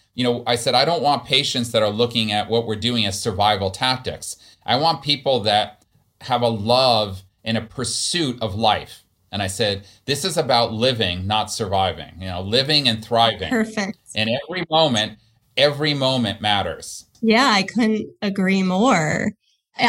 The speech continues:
Speaker 2: I did a video, it's interesting you said that, just about that, about, you know, the fighting, you know, fight for a cure, we're battling cancer, just all that stuff, because
Speaker 1: Yeah.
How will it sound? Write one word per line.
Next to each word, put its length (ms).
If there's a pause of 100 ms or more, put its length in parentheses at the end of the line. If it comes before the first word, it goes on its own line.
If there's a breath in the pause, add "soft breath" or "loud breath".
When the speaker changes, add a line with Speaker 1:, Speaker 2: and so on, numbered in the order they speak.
Speaker 2:
I 40
did 140
a 100
video, 460
it's 260 (200)
interesting 480
you 80
said 240
that, 240 (200)
just 300
about 380
that, 320
about, 640 (680)
you 180
know, 320
the 80
fighting, 800
you 120
know, 60 (160)
fight 300
for 160
a 40
cure, 640 (220)
we're 220 (160)
battling 480
cancer, 800
just 200
all 140
that 180
stuff, 480
because 840
Speaker 1:
Yeah. 100